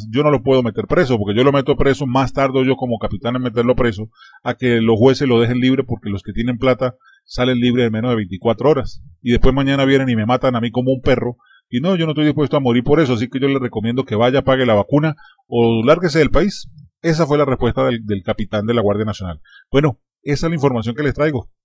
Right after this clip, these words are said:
Entonces, ¿ustedes creen que realmente esto van a poder cambiarlo de la noche a la mañana? No.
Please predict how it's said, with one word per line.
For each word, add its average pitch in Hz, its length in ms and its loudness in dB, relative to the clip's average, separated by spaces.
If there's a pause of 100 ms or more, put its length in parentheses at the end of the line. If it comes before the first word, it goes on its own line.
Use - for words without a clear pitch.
(540)
Entonces, 139 260 4
¿ustedes 165 240 0
creen 175 220 -2
que 160 80 -8
realmente 143 360 -2
esto 156 180 -4
van 143 120 0
a 147 80 -4
poder 117 300 -2
cambiarlo 131 500 -2
de 117 120 -2
la 107 60 0
noche 110 220 -2
a 143 40 0
la 135 60 -2
mañana? 123 480 -4
No. 110 200 -4